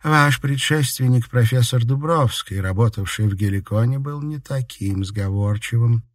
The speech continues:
И все мы помним, к чему его это в конечном итоге привело», — хмыкнул доктор Сикорский. «Я, знаете ли, никогда не откажусь от лишнего заработка.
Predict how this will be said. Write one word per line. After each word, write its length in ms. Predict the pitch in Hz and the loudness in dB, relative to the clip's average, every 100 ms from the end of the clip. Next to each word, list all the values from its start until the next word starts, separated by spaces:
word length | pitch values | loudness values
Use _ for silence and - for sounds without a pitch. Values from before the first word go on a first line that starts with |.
| _ _ 135 | _ _ 0
И 120 | 123 | 0
все 200 | 110 131 | 2 2
мы 140 | 117 | 2
помним, 380 | 113 127 123 113 | 2 2 4 4
к 80 | - | 2
чему 400 | - 107 90 82 | 0 0 0 -2
его 240 | 107 135 | 0 0
это 240 | 151 156 151 | -2 -8 -12
в 80 | |
конечном 680 | - 95 87 - 101 98 98 | -6 -6 -4 -6 -4 -4 -4
итоге 460 | - 87 80 107 110 | -6 -10 -6 -4 -2
привело», — 640 | 127 127 139 151 143 117 - - - - | 0 -2 -2 -6 -6 -6 -8 -14 -16 -14
хмыкнул 560 | - 85 69 80 78 | -8 -6 -8 -8 -10
доктор 380 | 73 67 - 80 | -8 -10 -12 -12
Сикорский. 760 | - 73 - 69 - - 69 120 - - | -10 -10 -10 -10 -10 -10 -10 -12 -16 -8
«Я, 240 | 143 127 117 | 0 2 4
знаете 340 | 127 120 117 | 2 0 2
ли, 140 | 110 | 2
никогда 480 | 113 113 110 107 131 | 2 2 2 2 2
не 120 | 127 | 2
откажусь 600 | 117 98 110 98 127 135 | 2 2 2 2 0 -2
от 160 | 95 - | -4 -2
лишнего 480 | 120 117 135 151 165 | 0 0 -2 -6 -8
заработка. 680 | 190 165 69 67 - 67 | -8 -8 -8 -8 -6 -6